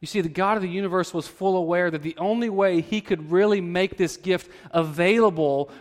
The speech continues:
was to become one of us. To offer this gift face to face. Not king to servant, but servant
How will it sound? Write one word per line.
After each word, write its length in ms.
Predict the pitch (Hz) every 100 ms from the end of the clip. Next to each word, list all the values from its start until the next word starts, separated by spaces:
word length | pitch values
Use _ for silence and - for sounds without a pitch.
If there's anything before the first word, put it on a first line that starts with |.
| -
was 200 | 185 170
to 100 | 175
become 380 | 165 - 160 147
one 220 | 151 139
of 80 | 131
us. 540 | 120 - - - - _ _ _ _ _ _ _ _ _ _ _ _ _ _ _ -
To 120 | -
offer 460 | 170 190 202 202 180
this 220 | 170 160
gift 380 | 156 156 143 - _
face 640 | - - 175 170 - - -
to 140 | -
face. 720 | 147 - 127 107 - - - _ _ _ _ _ _ _ _ _ -
Not 340 | 185 226 -
king 380 | - 240 226 214
to 140 | -
servant, 640 | 175 - 185 170 156 156 151 - -
but 160 | 156
servant 640 | - - 202 190 165 143